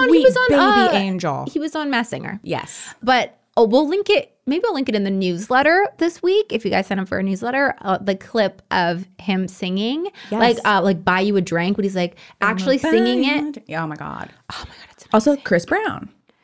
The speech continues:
Speaker 1: Wow.
Speaker 2: All these people that came out and defined
Speaker 1: He's
Speaker 2: these
Speaker 1: R and B. He's a singer.
Speaker 2: That's true. Drake,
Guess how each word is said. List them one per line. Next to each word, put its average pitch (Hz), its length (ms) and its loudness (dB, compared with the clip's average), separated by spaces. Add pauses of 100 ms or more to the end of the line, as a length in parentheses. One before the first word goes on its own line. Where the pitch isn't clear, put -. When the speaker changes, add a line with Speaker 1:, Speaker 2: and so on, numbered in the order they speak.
(320)
Speaker 1:
Wow. 165 300 -4 (340)
Speaker 2:
All 202 200 4
these 233 180 2
people 285 480 -2 (260)
that 196 160 0
came 196 300 0
out 320 180 4
and 175 220 2
defined 170 440 0
Speaker 1:
He's 185 120 4
Speaker 2:
these 247 80 4
Speaker 1:
R 226 160 2
and 196 240 2
B. 185 160 -4
He's 220 140 0
a 180 60 0
singer. - 640 -8 (380)
Speaker 2:
That's 370 240 -2
true. - 380 -8 (540)
Drake, 202 680 2